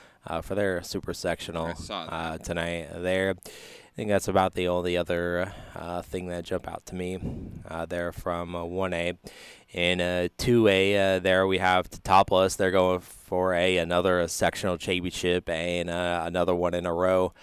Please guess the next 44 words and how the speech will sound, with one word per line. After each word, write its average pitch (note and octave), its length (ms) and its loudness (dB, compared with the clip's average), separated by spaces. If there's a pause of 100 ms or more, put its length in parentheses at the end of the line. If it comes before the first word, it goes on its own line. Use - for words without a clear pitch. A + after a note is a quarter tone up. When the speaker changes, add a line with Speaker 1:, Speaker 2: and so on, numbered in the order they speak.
(300)
Speaker 1:
as F2+ 320 0
well. F#2+ 560 4 (120)
Team F#2+ 160 -2
that F#2+ 120 2
they've F2+ 220 0
already, G2+ 540 2
uh, F2+ 60 -2
beat G2 300 -4
this F2+ 220 -4
season F#2 480 -4
earlier F#2 800 0 (100)
in F#2 240 -4
the F#2 60 -2
year. F#2+ 520 0
They F#2 440 0
are F2+ 260 -2
going F#2 200 2
up F2+ 120 -4
against, F#2 380 -4
uh, F2 80 -2
Saint F#2 300 -2
Joe F2 160 0
Ogden, F#2 460 0 (460)
and E2+ 280 -2
that'll F#2 200 2
be F2+ 160 0
in F#2 80 -2
the F2+ 120 -2
Shelbyville G2+ 640 2
sectional - 440 -2
championship E2+ 500 -6
tonight. E2+ 400 -2 (300)
Seven F#2 360 2
o'clock F2+ 440 0
will F2+ 280 0
be F2+ 200 -2
the F2 120 -2
tip-off, E2 560 -2 (540)
uh, D#2+ 480 -4
there E2 340 -2
in, E2+ 320 -4
uh, E2 120 -6
Shelbyville. E2 640 -2
So, D#2+ 300 -6